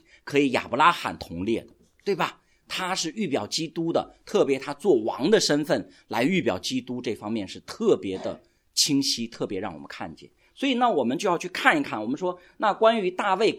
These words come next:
我们看到这些的时候，我们就要去思想，我们说，那大卫的生命和祭坛有什么关系？我们知道，就像我们之前讲的，我们说祭坛是什么？祭坛是贯穿整本圣经的，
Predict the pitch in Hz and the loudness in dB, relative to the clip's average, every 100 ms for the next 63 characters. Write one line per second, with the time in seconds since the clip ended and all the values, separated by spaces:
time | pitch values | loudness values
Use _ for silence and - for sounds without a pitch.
0 | - - 113 113 226 190 165 170 156 160 | -6 -4 -4 -2 -4 -2 -2 -4 -2 -2
1 | 131 113 - - 120 117 135 170 151 - | 0 -4 -4 -6 0 2 2 0 -4 -4
2 | 143 - 208 185 85 101 170 - 214 - | -6 -4 -4 -6 -8 -8 -8 -8 -10 -12
3 | - - 220 262 247 233 214 170 202 208 | -18 -8 -4 0 2 4 4 2 -2 -2
4 | 208 156 160 - 277 - 107 139 190 101 | -2 -2 -2 0 0 -2 -4 0 0 -2
5 | 87 87 92 87 - - - - - 143 | -8 -8 -8 -10 -12 -16 -18 -18 -2 0
6 | 160 175 247 240 165 - 185 180 151 123 | 2 -2 4 4 4 2 -2 0 0 -2
7 | 127 139 123 - 90 110 113 147 175 269 | -4 -4 -4 -4 -6 -4 -4 -4 -4 -4
8 | 226 135 147 175 135 107 92 - _ - | -4 -4 -4 -4 -6 -6 -8 -14 _ -4
9 | 202 147 135 165 - - _ 247 185 170 | -4 -2 -2 -4 -8 -12 _ 6 8 6
10 | 165 170 117 165 180 110 131 110 107 104 | 0 2 2 6 4 4 -4 -6 -6 -6
11 | 98 | -6